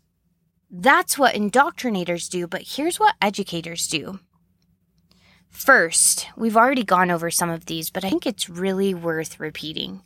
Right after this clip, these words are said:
First, educators are aware that they have bias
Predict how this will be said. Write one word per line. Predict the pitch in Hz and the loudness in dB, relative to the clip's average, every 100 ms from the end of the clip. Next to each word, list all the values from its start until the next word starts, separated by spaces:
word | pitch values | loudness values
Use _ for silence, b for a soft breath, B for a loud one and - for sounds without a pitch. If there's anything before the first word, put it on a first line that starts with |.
| _ _ _ _ _ _ | _ _ _ _ _ _
First, | - 254 277 - - 214 | 2 4 4 2 -2 2
educators | 240 269 - 285 269 285 285 - _ | 4 2 2 2 4 4 2 -2 _
are | 185 190 | 4 6
aware | 190 190 185 202 202 | 4 2 4 6 6
that | 196 190 | 2 0
they | 190 180 | 0 0
have | - 170 170 170 170 - | 2 4 4 4 -2 -6
bias | 160 156 160 160 - | -4 -2 -4 -2 -4